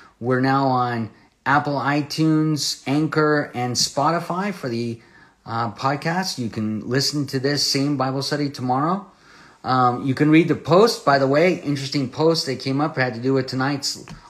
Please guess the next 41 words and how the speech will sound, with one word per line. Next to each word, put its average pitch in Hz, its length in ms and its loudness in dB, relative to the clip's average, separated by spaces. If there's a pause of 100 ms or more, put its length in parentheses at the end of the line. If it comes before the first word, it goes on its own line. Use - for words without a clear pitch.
lesson, 147 400 0
rebellion, 135 540 4
right? 139 380 2 (440)
Uh, 131 260 2
you 131 180 2
can 143 180 0
see 160 460 2
the 127 460 2
new 151 220 4
post 165 440 0
that 143 80 0
I 135 80 2
wrote 151 260 4
out, 185 340 2
um, 127 320 -2
which 120 160 -4
is 113 200 -6
the 120 120 0
th-, - 120 -14 (120)
third 175 440 2
post 151 420 0
in 135 120 0
the 123 100 0
Lawless 135 520 2
series 185 720 0 (220)
called 131 320 0
The 123 80 -2
Congruency 151 1080 0
of 135 220 -2
Rebellion. 117 720 0 (580)
And 113 240 -6
I'd 110 220 -4
really 127 280 -2
love 131 200 0
for 131 120 -8
you 123 100 -2
to 107 240 0
check - 280 -2
that 131 200 -4
post 139 320 -2
out. 156 320 2